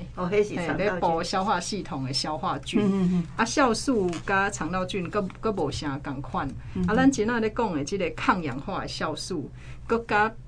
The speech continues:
Speaker 2: 消化系统的酵素，佫是无共款的类别。
Speaker 1: 你，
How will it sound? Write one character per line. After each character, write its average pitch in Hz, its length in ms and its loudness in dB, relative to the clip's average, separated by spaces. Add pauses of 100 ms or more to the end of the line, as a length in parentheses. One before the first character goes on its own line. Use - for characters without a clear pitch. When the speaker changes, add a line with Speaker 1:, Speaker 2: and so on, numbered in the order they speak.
(440)
Speaker 2:
消 233 320 4
化 233 200 2
系 190 280 -4
统 135 280 -4
的 135 80 -2 (200)
酵 - 440 -4
素， 180 320 -4 (120)
佫 226 100 2
是 190 240 -2
无 131 140 -4
共 117 200 -8
款 165 220 -6
的 139 140 -6
类 147 280 -2
别。 139 240 -8 (120)
Speaker 1:
你， 247 340 4